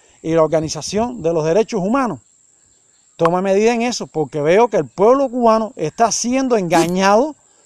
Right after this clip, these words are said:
y no se toman medidas dentro de Cuba. Ahí están la terminal Las Colas,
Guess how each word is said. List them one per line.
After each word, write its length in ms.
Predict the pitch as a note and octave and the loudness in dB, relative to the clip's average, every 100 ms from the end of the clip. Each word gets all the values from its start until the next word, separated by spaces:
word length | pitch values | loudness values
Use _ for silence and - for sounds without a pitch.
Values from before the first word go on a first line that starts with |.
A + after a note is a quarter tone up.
| _ _ _ _ _ _ _ - - - | _ _ _ _ _ _ _ -20 -20 -8
y 200 | F3+ F3+ | -2 2
no 180 | A3+ C#4+ | 2 2
se 160 | A3+ | 0
toman 380 | - C#4 C4+ G3+ | 2 0 0 0
medidas 420 | F3+ G3+ D#4 C4+ | 2 2 2 2
dentro 300 | G#3 G3 F3 | 2 0 2
de 120 | E3 | 2
Cuba. 280 | D#3 G#3+ F3 | 2 2 2
Ahí 200 | - F3 | 2 0
están 340 | G#3 A3 G#3 G3 | 2 0 -2 0
la 100 | F#3 | 2
terminal 480 | F3+ F3 F3 F#3+ F#3+ | 2 0 0 2 2
Las 140 | E3+ | 0
Colas, 420 | - A3+ A3 G#3 | 4 6 6 4